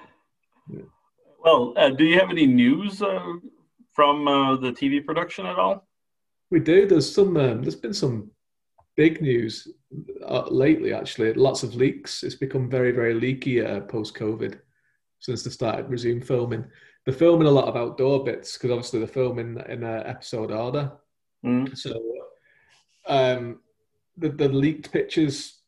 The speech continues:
Speaker 1: uh, there's a, there's a cl-, uh, a clapperboard for, on one of them, which had the second of October. I saw the date as, so it was a few weeks ago.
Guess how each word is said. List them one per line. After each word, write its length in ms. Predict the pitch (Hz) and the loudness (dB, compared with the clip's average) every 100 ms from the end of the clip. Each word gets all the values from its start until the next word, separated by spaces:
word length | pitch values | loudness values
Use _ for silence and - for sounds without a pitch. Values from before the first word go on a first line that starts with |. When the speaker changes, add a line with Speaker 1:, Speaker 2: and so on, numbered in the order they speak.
| _ - 127 | _ -20 -8
Speaker 1:
uh, 180 | 135 135 | -6 -4
there's 140 | 151 135 | -4 -4
a, 80 | 127 | -4
there's 240 | - 120 | -6 -8
a 100 | 113 - | -8 -12
cl-, 160 | 135 | -8
uh, 200 | 127 113 | -4 -4
a 40 | 120 | -6
clapperboard 760 | - 135 135 135 131 117 117 - | -4 -4 -2 -6 -4 -4 -4 -8
for, 140 | - | -12
on 180 | 123 117 | -12 -8
one 140 | 120 | -6
of 100 | 123 | -4
them, 240 | 131 131 120 | -2 -2 -2
which 220 | - - | -8 -10
had 340 | - 113 113 - - | -6 -6 -6 -16 -16
the 80 | 139 | -14
second 440 | - 113 135 117 | -10 -10 -8 -8
of 60 | 113 | -10
October. 520 | - - 120 131 127 | -10 -10 -6 -4 -6
I 80 | 120 | -8
saw 220 | 113 110 | -8 -10
the 100 | 113 | -8
date 220 | 110 110 | -8 -8
as, 200 | 113 110 | -10 -12
so 140 | - | -8
it 80 | 113 | -6
was 260 | - - _ _ - | -8 -12 _ _ -20
a 60 | |
few 220 | - 156 | -4 -2
weeks 240 | 123 127 - | -2 -6 -8
ago. 320 | 113 107 - | -8 -8 -12